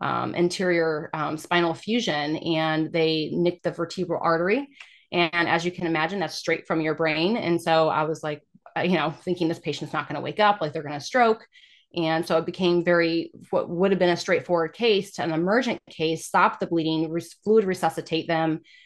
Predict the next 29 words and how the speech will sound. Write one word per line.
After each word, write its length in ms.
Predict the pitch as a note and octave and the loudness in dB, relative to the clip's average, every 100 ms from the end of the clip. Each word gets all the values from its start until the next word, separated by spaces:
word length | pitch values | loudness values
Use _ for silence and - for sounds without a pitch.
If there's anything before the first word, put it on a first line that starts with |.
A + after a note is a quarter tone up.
| _ _ - | _ _ -2
And 380 | D#3+ D#3+ D#3+ - | 0 2 0 2
obvi-, 260 | F3 F3+ | 2 2
obviously 440 | - E3+ - - - | 0 -2 -6 -6 -2
everything 260 | F3+ F3+ | 2 4
worked 180 | F3 E3+ | 2 2
out 220 | D#3+ D#3+ | 0 2
okay. 640 | - D#3+ - G3+ F3+ E3+ D#3+ | -2 -8 -4 0 2 2 0
Um, 480 | D3+ D#3 D3+ D3+ - _ _ - | -2 -4 -4 -6 -10 _ _ -2
but 100 | F3+ | 2
that 120 | F3+ | 4
was 100 | F#3 | 4
a 20 | |
lesson 380 | F3+ E3+ E3 E3+ | 4 2 0 2
learned 340 | G3 F3+ F3 | 2 4 2
that, 160 | E3 F3+ | 2 0
you 60 | |
know, 80 | E3+ | -2
that 180 | D#3+ - | -2 -2
patient's 340 | F#3 F3 F3 | -6 -6 -6
hands 220 | F#3+ F#3 F3 | -2 -2 -2
were 80 | |
tucked. 340 | F3 F#3+ - - | -2 0 0 -2
I 60 | |
didn't 160 | E3 E3+ | -4 -2
have 240 | F3 D#3+ - | -2 -4 -6
good 220 | E3 F3 - | 0 0 0
I 160 | - D#3+ | 0 0
V 160 | E3 | -2
access. 520 | D3+ D3+ - A3+ - | -4 -4 0 0 -2